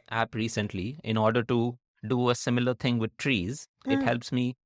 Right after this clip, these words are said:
Speaker 1: It ha-, it, it's supposed to be usable for animals and, uh, birds as well, but it works with photos. So I think
Speaker 2: Yeah.
Speaker 1: it's very difficult for me to capture an, a bird on a tree in reasonably good resolution for it to be identified.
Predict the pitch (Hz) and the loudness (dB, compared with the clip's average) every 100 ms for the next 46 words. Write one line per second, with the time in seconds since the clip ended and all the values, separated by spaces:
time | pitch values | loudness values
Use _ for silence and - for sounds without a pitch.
0 | _ - 170 - 147 117 165 - 180 202 | _ -4 0 0 0 0 -2 -2 0 0
1 | - 175 160 135 139 139 139 143 - 123 | -2 -4 -2 0 2 2 2 2 4 6
2 | - 113 120 123 123 120 - 113 113 110 | 6 2 2 2 2 -2 -4 -2 0 0
3 | 107 - 110 104 113 117 117 127 170 139 | -2 -4 -4 0 0 2 0 2 2 4
4 | 123 - 127 110 120 120 - 117 117 - | 2 2 -4 -2 0 0 -2 -2 -4 -4
5 | - 117 117 92 110 - - - 98 95 | -2 0 2 0 -2 -10 -14 -6 -4 -4
6 | - _ _ _ - 110 120 113 107 101 | -10 _ _ _ -8 -4 0 0 -2 -2
7 | 110 104 117 135 117 120 120 113 113 113 | 0 0 -2 -4 2 2 2 -2 0 -2
8 | 104 101 104 - 113 104 - 110 104 101 | 0 2 2 0 0 0 0 -4 -2 -4
9 | - _ 104 104 104 113 117 104 - 110 | -10 _ -6 -2 2 4 2 -2 -2 -2
10 | 104 - 107 101 101 104 - _ _ - | -2 -4 -4 -2 -4 -8 -14 _ _ -12
11 | - 117 107 117 120 117 107 107 110 104 | -4 0 2 2 2 0 0 0 2 2
12 | 107 104 107 - 110 113 104 101 104 98 | 0 0 -2 -2 -4 0 0 0 0 2
13 | 95 123 - - 92 117 | 2 2 0 0 0 -2